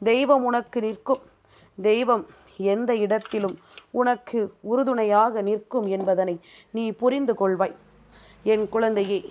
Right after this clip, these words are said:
தெய்வத்தினால் நடத்தி முடிக்க முடியாத விஷயம் என்று எதுவும் இல்லை.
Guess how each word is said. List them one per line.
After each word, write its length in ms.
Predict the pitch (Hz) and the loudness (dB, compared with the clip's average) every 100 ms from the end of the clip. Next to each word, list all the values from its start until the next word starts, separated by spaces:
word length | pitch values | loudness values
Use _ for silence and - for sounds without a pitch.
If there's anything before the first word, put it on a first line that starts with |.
| - - _ _ _ | -20 -20 _ _ _
தெய்வத்தினால் 800 | 175 190 214 208 - 208 196 175 - - _ _ | -4 -2 -2 -4 -2 0 2 0 -6 -20 _ _
நடத்தி 380 | 202 214 226 - | 0 0 0 -4
முடிக்க 340 | 240 233 247 - | -4 -4 -4 -2
முடியாத 500 | 247 226 226 220 247 240 | -2 0 2 4 4 2
விஷயம் 380 | 208 233 226 190 | -2 -2 -2 -2
என்று 280 | 190 190 196 190 - | -2 -2 -6 -8 -6
எதுவும் 380 | 196 240 240 202 | -2 0 0 -2
இல்லை. 240 | 196 214 | -2 -4